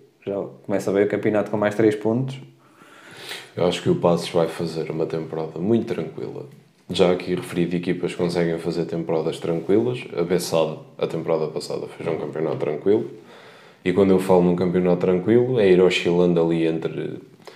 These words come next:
Speaker 2: décimo segundo, oitavo, às vezes
Speaker 1: Sim.
Speaker 2: ascender um bocadinho mais acima, mas nunca passar por calafrios. E parece-me que o Paços Ferreira é uma equipa totalmente capaz de fazer isso. Apresentou-o contra o Larne,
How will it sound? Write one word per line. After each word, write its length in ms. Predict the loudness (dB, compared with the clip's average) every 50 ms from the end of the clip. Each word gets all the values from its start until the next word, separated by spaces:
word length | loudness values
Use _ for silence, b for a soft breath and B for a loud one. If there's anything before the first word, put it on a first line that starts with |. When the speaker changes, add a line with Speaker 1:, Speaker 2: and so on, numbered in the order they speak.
| B B B B -6 -2
Speaker 2:
décimo 360 | -2 -2 0 0 -2 -2 -2
segundo, 840 | -2 -2 0 2 2 4 4 4 4 4 4 2 0 -2 0 0 2
oitavo, 880 | 2 2 0 2 2 2 4 4 4 4 2 2 -2 -8 -10 -10 -8 -6
às 140 | -6 -6 -4
vezes 220 | -2 -2 -2 -2
Speaker 1:
Sim. 80 | -2 -4
Speaker 2:
ascender 360 | -4 -2 0 0 2 2 2
um 40 | 0
bocadinho 360 | 0 0 0 0 0 0 0
mais 220 | -2 -2 -4 -4
acima, 420 | -6 -6 -2 0 0 2 2 0 0
mas 180 | 0 -2 -2
nunca 240 | 0 0 2 4 4
passar 320 | 4 4 4 2 4 2 2
por 140 | 2 0 0
calafrios. 680 | 2 4 6 4 4 2 0 -2 -2 -2 -6 -10 -14 -16 B B B B B B B B B B B B B -4
E 60 | 0
parece-me 460 | 6 6 8 8 6 4 2 -2 -2
que 80 | 0 0
o 40 | 2
Paços 280 | 4 4 4 4 2
Ferreira 240 | 0 0 2 2 4
é 20 |
uma 140 | 4 4 2
equipa 340 | 2 2 0 -2 -2 -2 -4
totalmente 600 | -4 -4 -2 -2 -2 0 0 -2 -4 -4 -6 -8
capaz 400 | -10 -10 -10 -8 -8 -8 -8 -10
de 60 | -12
fazer 320 | -12 -12 -10 -10 -10 -12 -12
isso. 240 | -14 -16 -16 -10 -4 -4
Apresentou-o 580 | -2 -2 0 2 4 4 4 6 6 4 4 4
contra 280 | 2 0 0 0 2 2
o 120 | 4 4
Larne, 340 | 4 4 4 2 2 0